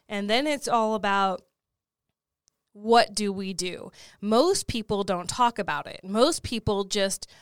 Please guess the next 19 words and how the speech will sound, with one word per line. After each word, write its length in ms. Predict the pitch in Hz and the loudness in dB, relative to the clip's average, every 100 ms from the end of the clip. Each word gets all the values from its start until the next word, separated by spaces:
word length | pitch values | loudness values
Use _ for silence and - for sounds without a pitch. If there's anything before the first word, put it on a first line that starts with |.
| _ _ | _ _
move 440 | 175 196 277 311 254 | -14 -2 0 4 6
in 340 | 269 240 254 - _ | 6 4 -2 -8 _
and 220 | - 175 165 | -12 -10 -10
continue 640 | 175 - 226 240 240 233 | -10 -8 -6 -4 -4 0
on 180 | 226 220 | 0 0
in 180 | 220 214 | -2 0
life, 440 | 190 185 190 - | 0 -2 -4 -6
and 180 | - 208 | -6 -2
then 160 | 214 262 | 0 0
they, 180 | 269 262 | 0 0
uh, 180 | 226 220 | -2 -4
they 340 | 202 202 196 - | -2 -2 -4 -6
start 440 | - 226 220 208 | -4 0 2 0
feeling, 520 | - 220 214 202 196 185 | -4 -8 -6 -4 -6 -10
"Hey, 360 | - 294 247 | -8 -2 -2
this 160 | 196 190 | -2 -4
doesn't 280 | 202 202 185 | -6 -10 -12
feel 380 | - 247 247 214 | -8 0 0 2
right. 380 | 208 202 202 | 0 0 -2